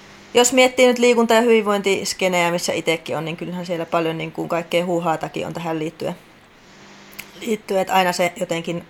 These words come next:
nuoruus on aina in jollain tavalla. Mut ehkä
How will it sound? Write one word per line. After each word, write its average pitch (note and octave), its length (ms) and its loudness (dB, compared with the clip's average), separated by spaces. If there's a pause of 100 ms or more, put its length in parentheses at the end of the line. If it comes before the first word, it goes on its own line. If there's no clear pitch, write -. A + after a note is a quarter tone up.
(160)
nuoruus F3 600 2
on E3 160 -8
aina E3+ 260 -8 (600)
in F3+ 300 0 (520)
jollain - 420 -6
tavalla. C2+ 360 -8 (560)
Mut G3 140 -6
ehkä G#3 380 0